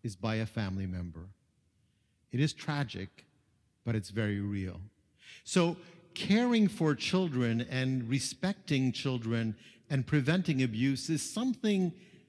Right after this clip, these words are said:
that affects all of us. The church has done a really horrible job of trying to cover up at times, and so we have to pay for that. But it's a reality that is part of all of our stories.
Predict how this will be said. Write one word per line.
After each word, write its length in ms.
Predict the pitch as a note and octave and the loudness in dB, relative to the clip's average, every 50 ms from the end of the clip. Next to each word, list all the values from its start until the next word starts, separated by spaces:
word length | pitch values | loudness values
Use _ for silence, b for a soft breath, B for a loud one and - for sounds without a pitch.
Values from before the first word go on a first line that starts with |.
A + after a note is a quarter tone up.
| B _ - | B _ -2
that 120 | C3+ D3+ | 0 0
affects 460 | D3+ D3 - - D#3 D3 - - - - - | 0 0 0 0 0 0 0 -4 -12 -8 -4
all 260 | C#3 C#3 C#3+ C3+ B2 | -2 0 0 0 0
of 100 | A2 F2 | -2 -2
us. 440 | F#2 F#2+ - - - - - - - _ _ _ _ _ _ _ _ _ _ _ _ _ _ _ _ _ _ _ _ _ _ _ _ _ _ _ _ _ _ _ | -4 -8 -10 -14 -16 -16 -16 -18 -20 _ _ _ _ _ _ _ _ _ _ _ _ _ _ _ _ _ _ _ _ _ _ _ _ _ _ _ _ _ _ _
The 80 | E3 | -16
church 360 | - - - - G#3 F#3+ - | -14 -10 -6 -4 -4 -4 -4
has 100 | - A#2 | -6 -8
done 180 | G#2+ A#2+ C3 B2 | -4 -2 -2 0
a 80 | A2+ F#2 F#2 - - - | -2 -4 -6 -12 -16 -12
really 380 | B2+ A#2+ B2+ C#3+ D#3+ D3+ A#2 G#2 F#2 - | -8 -4 -2 -2 0 0 0 -2 -4 -4
horrible 360 | - C#3+ C#3+ C3 A2+ A2 A2+ G#2+ | -4 -2 -2 -2 -2 -2 -4 -4
job 340 | F#2+ F#2 A#2 A#2 B2 A#2 | -2 -4 -2 -2 -2 -2
of 140 | A2+ G#2+ - | -4 -4 -6
trying 260 | - - C3+ B2 A#2 | -6 -6 -4 -4 -4
to 80 | G#2+ A2+ | -4 -6
cover 400 | - - C3+ A#2+ G2 G#2+ G#2+ B2 | -4 -4 -6 -4 -4 -4 -2 -2
up 160 | E3 E3+ - | -2 -2 -4
at 140 | B2 G#2+ - | -8 -8 -8
times, 500 | - A2 G#2+ G2 G2 G2+ A2 G2 - - b b b b b b b b b b - | -8 -6 -6 -4 -4 -4 -6 -6 -8 -12 b b b b b b b b b b -10
and 100 | A2+ G#2 | -8 -4
so 160 | - C3 B2 | -2 -2 0
we 140 | G#2+ A#2 A2 | 0 0 0
have 160 | A#2 A#2 - | 0 -2 -2
to 100 | - A2 | -4 -8
pay 240 | - - C#3 D3+ E3+ | -6 -2 -2 0 -2
for 180 | E3 - G#2+ G#2 | -2 -2 -4 -4
that. 260 | G2 F#2 F2+ G#2 - - - - _ _ _ _ _ _ _ _ _ _ _ _ _ _ _ _ _ _ _ | -4 -2 -4 -6 -8 -10 -16 -20 _ _ _ _ _ _ _ _ _ _ _ _ _ _ _ _ _ _ _
But 100 | - C3 | -2 0
it's 160 | C3 B2 - D3+ | 0 0 2 0
a 60 | C#3+ | 2
reality 560 | C#3 C#3+ C3+ C#3 D#3+ F#3+ F#3+ F#3+ F3+ E3+ D#3 | 2 2 0 0 0 0 0 2 2 2 2
that 180 | B2 B2+ A2 G#2+ | 2 2 0 0
is 100 | - - | -4 -6
part 380 | - - - D3+ C#3+ C#3+ C3 - - | -10 -10 -6 -4 -2 -2 -4 -4 -6
of 140 | - A#2 G2+ - _ | -6 -6 -6 -6 _
all 280 | A#2+ A#2+ A#2+ B2 B2 A#2 | -6 -4 -2 -2 -2 -2
of 100 | G#2 F#2+ | -2 -4
our 140 | G2 F#2 | -4 -6
stories. 680 | F2 - - G#2+ F#2+ F2 F2 D#2+ - - - - - | -6 -8 -8 -8 -6 -6 -8 -10 -12 -16 -20 -20 -20